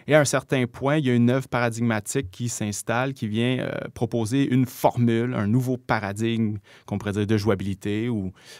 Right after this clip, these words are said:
euh, esthétique ou, euh, thématique ou quoi que ce soit. Et finalement, on a, on accède à une formule qui sera par la suite reprise et clonée. Ces fameux phénomènes de clones, euh, qui sont, euh,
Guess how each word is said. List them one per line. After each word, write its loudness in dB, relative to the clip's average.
euh, -10
esthétique -4
ou, -2
euh, -6
thématique -2
ou -20
quoi -4
que -8
ce -6
soit. -2
Et 0
finalement, -2
on -4
a, -2
on -4
accède -4
à 2
une -2
formule 2
qui -18
sera -2
par -2
la -2
suite -6
reprise -2
et -4
clonée. -2
Ces -12
fameux 0
phénomènes -2
de -6
clones, -4
euh, -8
qui -14
sont, -8
euh, -10